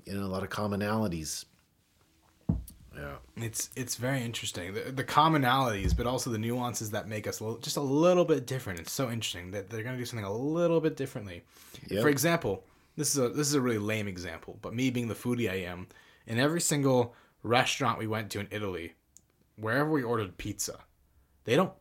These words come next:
Speaker 2: cut their slices. They, they, it's like, pizza is like a tear item that you're supposed to tear it with your hands. And I thought that
Speaker 1: Mm.
Speaker 2: was so interesting to me.
Speaker 1: Oh, yeah.
Speaker 2: You know?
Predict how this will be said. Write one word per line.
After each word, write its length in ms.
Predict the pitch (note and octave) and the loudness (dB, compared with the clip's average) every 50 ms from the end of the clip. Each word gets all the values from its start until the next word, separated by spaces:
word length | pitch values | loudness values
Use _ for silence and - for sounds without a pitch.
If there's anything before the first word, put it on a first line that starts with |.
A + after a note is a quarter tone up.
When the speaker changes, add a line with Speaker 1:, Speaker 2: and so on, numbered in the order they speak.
| _ _ - | _ _ -4
Speaker 2:
cut 260 | - - E3+ D#3 - - | 0 2 2 2 2 -2
their 100 | A#2+ G#2+ | -6 -4
slices. 640 | - - - D2 D#2 - - D#2+ D#2 D#2 - - - - | -4 -4 -4 -4 -6 -6 -6 -8 -8 -10 -10 -12 -8 -4
They, 160 | - A#2 A#2 | -4 -4 -4
they, 200 | - F2+ F#2+ G#2+ | -4 -6 -8 -8
it's 360 | G2 D#2 A2 G#2+ - - - | -8 -8 -6 -4 -2 -2 -2
like, 180 | - A#2 G#2 - | -4 -6 -6 -4
pizza 260 | - F3 F3 - - | -4 -4 -2 0 0
is 60 | C#3+ | 0
like 100 | B2+ B2 | 0 0
a 60 | G#2+ G2 | 0 -2
tear 560 | - - - - C3+ C3+ A#2+ G#2+ G2 F2 - _ _ _ _ _ _ _ _ _ _ _ - | -4 -2 0 2 2 4 4 2 0 -2 -6 _ _ _ _ _ _ _ _ _ _ _ -2
item 320 | G#2+ G2 F#2 F2 E2 E2+ | 0 0 0 0 -4 -6
that 160 | F2 F#2+ F#2+ | -8 -8 -8
you're 100 | F#2+ F#2+ | -6 -4
supposed 220 | - - - - - | -4 -4 -4 -6 -6
to 60 | G#2+ | -6
tear 320 | G2+ - - - A#2 G2 | -8 -6 -4 -2 -2 -2
it 140 | E2+ - - _ _ _ _ _ _ _ _ _ | -4 -6 -12 _ _ _ _ _ _ _ _ _
with 100 | - G2 | -10 -8
your 100 | - F#2 | -8 -8
hands. 320 | E2 - A2+ A2+ F#2+ F2 E2+ | -6 -4 -4 -4 -4 -6 -6
And 80 | G2 | -6
I 40 | A2 | -4
thought 120 | B2+ D3 A#2 | -4 -2 -2
that 80 | C#3 A2+ | -2 -2
Speaker 1:
Mm. 40 | |
Speaker 2:
was 100 | G2 G2+ | 0 -2
so 220 | - - - C#3+ B2 | -2 0 0 0 -2
interesting 320 | A#2 A#2+ A2 - - G2+ | -2 -4 -4 -6 -6 -8
to 60 | F2+ | -10
me. 200 | F2 E2 E2 F#2 - - | -10 -14 -16 -16 -12 -8
Speaker 1:
Oh, 160 | G2+ A#2+ B2+ | -6 -4 -2
yeah. 300 | C3 D3 D3 A2+ E2+ - - - _ _ | 0 0 0 0 -2 -4 -8 -14 _ _
Speaker 2:
You 160 | - B2 B2 | -2 0 2
know? 280 | A#2 A2 A2+ C3 C#3 | 2 4 2 2 0